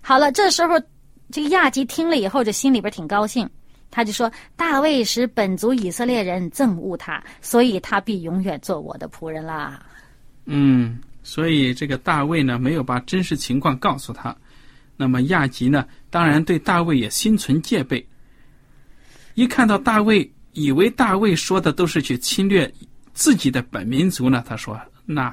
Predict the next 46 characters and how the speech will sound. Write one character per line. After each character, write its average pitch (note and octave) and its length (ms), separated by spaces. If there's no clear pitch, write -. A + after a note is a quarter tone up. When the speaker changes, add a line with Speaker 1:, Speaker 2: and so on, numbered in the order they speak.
Speaker 2:
看 B2 200
起 - 140
来 B2 140
是 B2 160
死 G#2+ 220
心 C#3+ 220
塌 D3 260
地 C#3 180
的 A2+ 60
要 A2+ 180
跟 B2 180
我 G#2 100
在 A#2 200
一 G2+ 80
起 - 180
了。” - 160
所 C3+ 160
以 C3 100
呢， A#2 220
就 A#2 140
放 A2+ 260
心 G2+ 220
了。 G#2+ 120
好 D3+ 140
了， F3+ 160
接 F3+ 140
下 F3+ 100
来 D#3+ 140
第 E3 140
二 E3+ 200
十 - 100
八 D#3 220
章 D3+ 180
呢， B2+ 120
就 D#3 120
讲 A#2+ 220
到 B2+ 100
非 F3 220
利 E3 100
士 E3+ 200
人 B2 320
聚 A3+ 260
集 C3 200
了 D#3+ 120
军 A#3 320
旅， B2+ 180